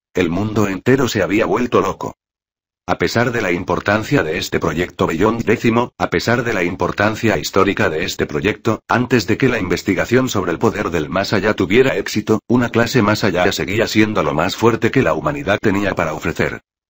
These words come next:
Esencialmente, este proyecto solo se había creado para crear más allá de las clases A, pero aquí,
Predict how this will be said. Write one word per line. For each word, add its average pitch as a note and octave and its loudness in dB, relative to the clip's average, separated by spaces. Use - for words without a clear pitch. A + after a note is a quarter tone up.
Esencialmente, A2 0
este - 0
proyecto F#2+ 0
solo G#2+ 0
se G2+ 0
había G#2+ 0
creado G2+ -2
para G2+ 0
crear E2+ 0
más F#2+ 0
allá G#2+ 2
de G2+ -2
las D2+ -4
clases A2+ 2
A, A#2 0
pero E2+ 2
aquí, F#2 2